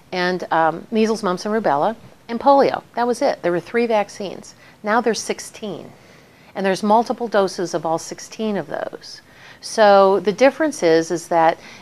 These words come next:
at, back then, if you added up all those vaccine antigens, like M M R is three vaccine antigens with one shot, D P T is three vaccine antigens in one shot,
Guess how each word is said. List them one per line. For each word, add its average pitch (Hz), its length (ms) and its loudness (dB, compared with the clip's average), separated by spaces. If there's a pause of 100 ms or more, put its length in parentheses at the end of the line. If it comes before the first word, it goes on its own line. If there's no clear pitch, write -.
at, 202 180 -4
back 202 300 0
then, 214 260 2
if 165 140 -2
you 202 100 -4
added 196 320 4
up 165 160 4
all 202 200 4
those 220 200 2
vaccine 185 460 0
antigens, 160 560 -6
like 151 240 -6
M 190 180 0
M 190 260 -4
R 160 300 0
is 151 160 -6
three 202 280 -2
vaccine 185 460 0
antigens 160 460 -6
with 156 160 -6
one 156 200 -6
shot, - 420 -8
D 175 140 -6
P 190 180 -8
T 196 320 -4
is - 120 -4
three 180 180 -6
vaccine 160 420 -2
antigens 147 480 -8
in 147 160 -8
one 135 220 -8
shot, 113 360 -2